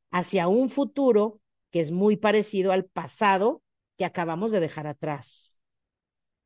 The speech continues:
Los pensamientos y sentimientos que nos permitimos tener hoy son cruciales. Es lo que yo hablaba con Astrud ayer.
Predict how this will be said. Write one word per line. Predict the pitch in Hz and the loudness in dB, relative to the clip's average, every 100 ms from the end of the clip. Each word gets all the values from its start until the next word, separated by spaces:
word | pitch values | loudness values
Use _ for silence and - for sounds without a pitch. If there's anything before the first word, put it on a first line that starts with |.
| _ _ _ _ _ _ _ | _ _ _ _ _ _ _
Los | 196 185 | -4 0
pensamientos | 196 202 202 220 220 240 | 0 2 2 2 0 -2
y | 220 | 0
sentimientos | 214 180 185 190 196 196 180 | 0 -2 -4 -2 -2 -4 -6
que | - 202 | 0 0
nos | 190 185 - | 2 -2 2
permitimos | 196 185 185 175 - 240 254 285 - | 2 2 -2 -4 -4 -2 0 -2 0
tener | 190 170 170 202 202 151 _ _ _ _ _ _ _ _ _ _ _ _ _ | 0 0 0 0 0 -2 _ _ _ _ _ _ _ _ _ _ _ _ _
hoy | 208 240 427 440 - _ _ _ _ _ _ _ | 6 8 6 4 -8 _ _ _ _ _ _ _
son | - - 233 233 | -4 4 4 4
cruciales. | 240 226 220 226 196 160 139 - _ _ _ _ _ _ _ | 2 0 2 0 2 -2 -8 -18 _ _ _ _ _ _ _
Es | 208 | -2
lo | 220 | 0
que | 226 | 2
yo | 208 | 2
hablaba | 202 202 202 | 2 2 0
con | 202 190 | -2 -4
Astrud | 180 196 185 | -4 -2 0
ayer. | 160 190 175 | 0 0 -2